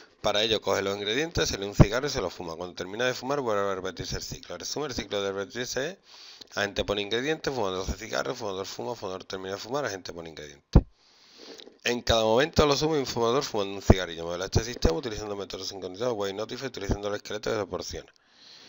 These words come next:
La profe nos da un esqueleto y dice, "Nota, el modelado de la estación de poner dos ingredientes sobre la mesa es más sencillo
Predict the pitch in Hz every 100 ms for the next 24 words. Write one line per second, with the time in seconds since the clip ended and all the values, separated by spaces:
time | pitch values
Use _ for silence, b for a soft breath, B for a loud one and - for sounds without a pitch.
0 | B B 104 - 113 107 92 92 95 92
1 | 120 139 139 180 - - _ - - 110
2 | 120 131 131 104 101 101 98 110 123 127
3 | 131 - 127 113 95 92 98 101 110 113
4 | 113 127 123 113 117 123 143 131 107 107
5 | 107 - 131 127